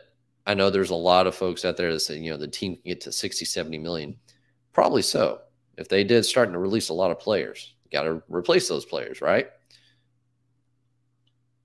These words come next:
<sighs> Excuse me.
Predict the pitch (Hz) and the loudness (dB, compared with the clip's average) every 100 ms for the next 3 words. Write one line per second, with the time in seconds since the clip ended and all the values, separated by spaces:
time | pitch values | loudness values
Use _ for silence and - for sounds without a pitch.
0 | _ _ _ _ _ _ _ _ _ _ | _ _ _ _ _ _ _ _ _ _
1 | _ _ _ - - - - 69 - - | _ _ _ -18 -14 -12 -12 -14 -10 -4
2 | 90 78 62 | -4 -4 -12